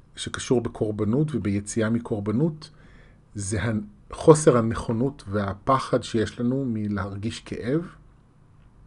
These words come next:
זה הצד האחד שלו, שאני עוד רגע הולך, אה, להעמיק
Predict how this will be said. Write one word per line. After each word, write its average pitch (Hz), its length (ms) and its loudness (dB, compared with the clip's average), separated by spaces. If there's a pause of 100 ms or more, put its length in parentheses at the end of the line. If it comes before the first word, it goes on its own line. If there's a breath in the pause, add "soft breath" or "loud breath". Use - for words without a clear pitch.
(840 soft breath)
זה 113 200 0
הצד 110 440 -2
האחד 113 360 0
שלו, 156 300 0
שאני 107 200 -2
עוד 110 180 -2
רגע 107 360 0
הולך, 104 460 -4
אה, 107 40 0
להעמיק 101 440 -2